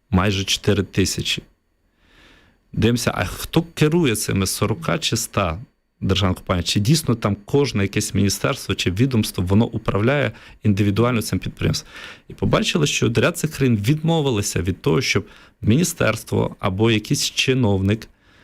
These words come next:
керував, а, здійснював безпосередньо корпоративне управління, здійснював якісь управління ризиками, менеджментом і так далі.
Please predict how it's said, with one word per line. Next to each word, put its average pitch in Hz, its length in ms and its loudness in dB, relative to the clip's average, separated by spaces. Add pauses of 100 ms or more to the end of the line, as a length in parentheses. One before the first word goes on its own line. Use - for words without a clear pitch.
(760)
керував, 147 800 0
а, 90 640 2
здійснював 113 560 0
безпосередньо 104 720 0
корпоративне 113 640 0
управління, 107 880 0 (200)
здійснював 95 600 2
якісь - 420 -4
управління 92 580 2
ризиками, 120 540 0
менеджментом 104 600 0
і - 20 -6
так 95 140 0
далі. 123 240 2